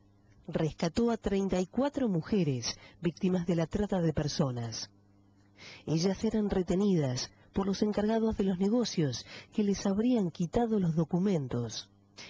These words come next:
El intendente de la localidad salteña está en la mira y a punto de ser destituido.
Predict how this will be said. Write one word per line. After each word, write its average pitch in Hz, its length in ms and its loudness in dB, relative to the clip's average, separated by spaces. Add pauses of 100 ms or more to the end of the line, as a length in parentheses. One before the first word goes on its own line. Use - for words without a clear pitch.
El 135 160 -4
intendente 190 580 2
de 240 100 2
la 196 120 2
localidad 165 500 0
salteña 139 760 -2 (420)
está 233 340 -2
en 240 120 0
la 196 120 2
mira 147 420 0 (280)
y 196 140 2
a 196 60 -2
punto 294 460 0
de 185 120 0
ser 214 240 -2
destituido. 143 840 0